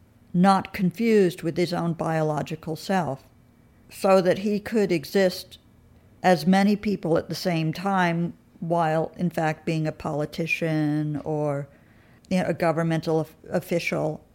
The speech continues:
And yet, um, you know, he could, he could write through many different voices. And what's remained a constant in my work through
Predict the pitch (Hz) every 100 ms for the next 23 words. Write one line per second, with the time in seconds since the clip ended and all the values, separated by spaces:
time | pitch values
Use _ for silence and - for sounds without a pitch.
0 | _ - 170 165 165 160 - - 165 156
1 | 151 - _ - 175 156 175 - 185 -
2 | - - - - _ _ _ 202 208 214
3 | 185 208 208 190 - - 208 196 180 185
4 | 175 170 170 165 - - 175 190 202 156
5 | 139 117 143 - - 170 170 165 - -
6 | - _ _ _ _ 185 202 247 - -
7 | 208 202 185 175 - 208 240 254 - 160
8 | 143 - - _ _ - 165 160 156 175
9 | 262 180 - - - 180 170 160 156 151
10 | 156